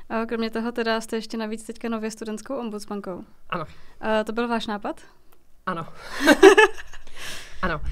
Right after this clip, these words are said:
Speaker 2: ne, byl to můj nápad. A nebo původně to byl můj podnět. Jo, nejsem, nejsem v tom úplně sama. I to, že jsme to zřídili, tu funkci, a vlastně není jenom moje zásluha. Já jsem byla první, kdo s tím přišel. Byla jsem první, kdo se na,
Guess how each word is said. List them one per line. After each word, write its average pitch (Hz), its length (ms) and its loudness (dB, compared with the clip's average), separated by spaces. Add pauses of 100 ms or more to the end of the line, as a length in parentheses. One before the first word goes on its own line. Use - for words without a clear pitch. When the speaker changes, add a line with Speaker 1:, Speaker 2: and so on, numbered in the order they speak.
(120)
Speaker 2:
ne, 147 220 -6
byl 160 120 -4
to 156 100 -10
můj 147 120 -10
nápad. 143 240 -8 (280)
A 170 220 -2
nebo 196 220 4
původně 208 480 2
to 196 160 0
byl 196 160 2
můj 185 140 2
podnět. 160 460 -4 (220)
Jo, 175 160 -2
nejsem, 190 540 -2
nejsem 185 280 -2
v 208 60 -8
tom 220 160 -4
úplně 202 280 -2
sama. 151 320 -6 (760)
I 208 100 0
to, 202 160 0
že 190 100 -2
jsme 190 340 -4
to 196 240 -4
zřídili, 170 680 -6
tu 175 180 -8
funkci, - 580 -12 (220)
a 170 240 -8
vlastně 170 460 -6
není 170 440 -6
jenom 165 240 -6
moje 160 280 -6
zásluha. 151 460 -12 (460)
Já 170 180 -4
jsem 214 160 -4
byla 254 120 2
první, 196 300 -2
kdo 180 140 -4
s - 60 -14
tím 185 120 -8
přišel. - 480 -10 (420)
Byla 170 140 -4
jsem 208 180 -4
první, 190 360 -2
kdo 180 200 -4
se 170 220 -10
na, 151 460 -8